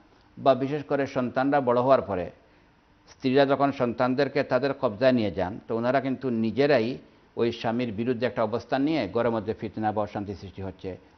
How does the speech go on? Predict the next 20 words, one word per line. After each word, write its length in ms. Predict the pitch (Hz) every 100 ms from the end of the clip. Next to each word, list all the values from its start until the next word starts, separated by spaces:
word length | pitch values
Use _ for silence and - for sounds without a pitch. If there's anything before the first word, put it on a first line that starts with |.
| -
অনেকেই 340 | 131 139 139
বলে 280 | 104 113 123
থাকেন, 320 | 117 - 78 73 _ _ _
এটা 160 | 104 107
কিন্তু 220 | 98 101
অপ্রত্যাশিত, 680 | 90 95 - 90 - - 80 -
unexpected। 800 | 110 110 95 - 92 - 85 95
আমরা 180 | 95
এটা 100 | 92 95
চাই 220 | - 123
না 180 | 117 107 - _ - - - _ 110
যে 100 | 131
আপনি 340 | 127 156 135
যাকে 260 | 107 107 139
নিয়ে 140 | 135
জীবনযাপন 540 | 113 107 107 113 123
করলেন, 320 | 117 113 110 101
যে 80 |
স্বামী 360 | 104 107 104 117
আপনাকে, 500 | 104 110 110 110 92